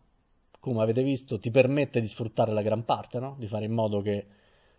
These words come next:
come dire, accedano ai tuoi suggerimenti più o meno mascherati.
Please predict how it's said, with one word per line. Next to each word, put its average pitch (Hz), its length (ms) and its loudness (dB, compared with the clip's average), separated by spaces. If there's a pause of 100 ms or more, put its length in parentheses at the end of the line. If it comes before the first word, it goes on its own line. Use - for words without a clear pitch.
(140)
come 107 220 -4
dire, 101 400 0
accedano 131 600 4
ai 120 100 4
tuoi 127 160 6
suggerimenti 120 720 2
più 117 240 0
o 113 60 2
meno 104 680 0
mascherati. 104 720 -8